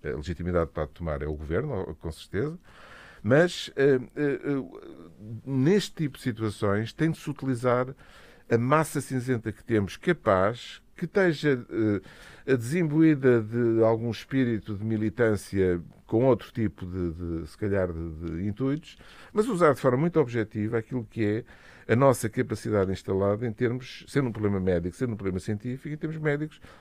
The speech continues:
em termos científicos. E isso devo dizer de uma forma muito clara que não se verificou em Portugal. E daí talvez algumas das decisões que muitas vezes sejam tomadas, sejam tomadas,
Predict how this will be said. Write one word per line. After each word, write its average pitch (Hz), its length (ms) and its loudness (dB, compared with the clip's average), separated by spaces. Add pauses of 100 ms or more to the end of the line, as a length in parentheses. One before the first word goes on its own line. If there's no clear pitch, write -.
(100)
em 151 80 0
termos 139 260 -2
científicos. 120 640 -6 (440)
E 139 120 0
isso 117 160 -2
devo 123 160 2
dizer 113 200 2
de 110 60 -2
uma 113 100 -2
forma 107 200 4
muito 107 160 -2
clara 127 200 2
que 127 120 -4
não 127 140 2
se - 100 -10
verificou 123 420 -2
em 123 60 0
Portugal. 139 400 -6 (560)
E 98 100 0
daí 95 240 0
talvez 95 460 2
algumas 98 340 2
das 92 120 0
decisões 98 420 -2
que - 80 -16
muitas 90 180 -6
vezes 95 200 -2
sejam 82 240 -4
tomadas, 80 460 -4
sejam 101 200 -2
tomadas, 87 500 -2